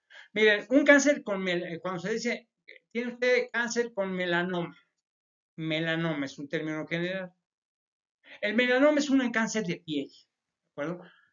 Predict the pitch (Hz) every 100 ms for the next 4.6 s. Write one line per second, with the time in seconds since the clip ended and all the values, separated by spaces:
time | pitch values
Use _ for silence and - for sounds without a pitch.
0 | _ _ _ _ _ _ _ _ _ 190
1 | 175 180 175 165 269 285 277 226 - 185
2 | 170 170 170 156 220 226 175 175 202 202
3 | 196 - 143 139 185 185 170 170 170 190
4 | 175 170 165 170 175 175